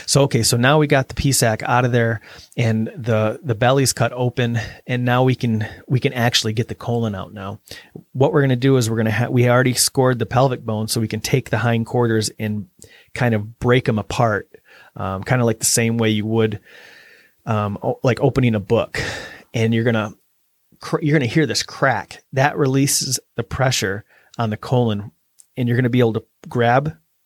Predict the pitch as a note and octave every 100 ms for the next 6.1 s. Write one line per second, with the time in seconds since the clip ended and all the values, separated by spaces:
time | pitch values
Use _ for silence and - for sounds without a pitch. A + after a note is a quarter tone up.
0 | _ _ _ _ - _ C#3+ - D3+ C#3+
1 | B2 A#2+ - B2+ B2 - D3+ B2 G#2 A2+
2 | A#2+ G#2+ G#2+ A2 G#2+ G2+ - A#2 G#2+ -
3 | B2 A#2 A#2+ A#2 G#2 A2+ A2+ G2+ G2 G2
4 | G#2 G2+ G2+ - - - - A#2 A#2 A2
5 | A#2+ - B2 G2+ - C3+ A#2 G2+ G2 G2+